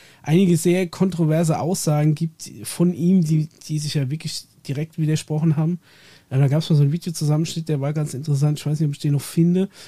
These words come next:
Und, äh, das wusste ich jetzt nicht. Er hat anscheinend eine Firma, die United Nuclear heißt und, ähm, äh, chemische Elemente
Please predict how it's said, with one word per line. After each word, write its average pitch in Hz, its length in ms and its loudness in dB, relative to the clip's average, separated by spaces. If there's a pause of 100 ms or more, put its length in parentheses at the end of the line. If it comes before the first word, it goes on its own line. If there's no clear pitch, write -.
(280)
Und, 220 320 2
äh, 156 140 0
das 151 120 2
wusste 202 200 -4
ich - 60 -4
jetzt 160 180 -4
nicht. 240 320 -2
Er 143 440 -2
hat 190 120 -6
anscheinend 156 260 -2
eine 147 60 -4
Firma, 185 300 0
die 160 160 2
United 156 380 0
Nuclear 180 800 2
heißt 196 600 -6
und, 165 440 0
ähm, 147 520 4 (760)
äh, 135 640 0 (320)
chemische 196 400 0
Elemente 185 680 4